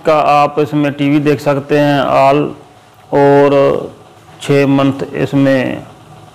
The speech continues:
और इसमें YouTube है, फुल एचडी है, आठ एम बी की फाइल है और वाईफाई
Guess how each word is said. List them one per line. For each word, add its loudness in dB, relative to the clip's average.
और 2
इसमें -2
YouTube 0
है, -4
फुल 0
एचडी 0
है, 2
आठ -6
एम -2
बी -4
की -2
फाइल 0
है 0
और 2
वाईफाई 0